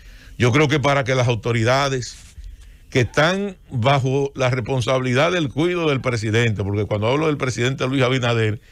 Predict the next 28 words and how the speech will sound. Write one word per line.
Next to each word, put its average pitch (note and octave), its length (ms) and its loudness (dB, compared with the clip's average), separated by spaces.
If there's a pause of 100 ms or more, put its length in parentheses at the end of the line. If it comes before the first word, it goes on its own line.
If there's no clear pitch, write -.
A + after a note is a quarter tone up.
(360)
es A#2+ 160 2
el C#3+ 120 2
principal C3+ 560 -2
líder C#3+ 300 -2
de A2+ 160 -4
nuestra G#2+ 300 -4
nación A2 340 -2
y A2 40 0
hay A2 100 -2
que A2+ 100 -2
cuidarlo. F2+ 540 -2 (1800)
Y G#2+ 80 0
yo C3+ 100 4
creo E3+ 200 2
que D#3+ 60 0
entonces E3+ 380 0
las D#3 140 2
autoridades C3+ 880 0 (240)
tienen E3 420 2
que C3+ 120 -4
dar C3+ 200 2
una C3+ 200 -2
respuesta A2+ 500 -2
a G#2+ 80 2
este A2 180 -2
tipo G#2+ 360 -4
de G2 100 0
cosas. F2 400 -6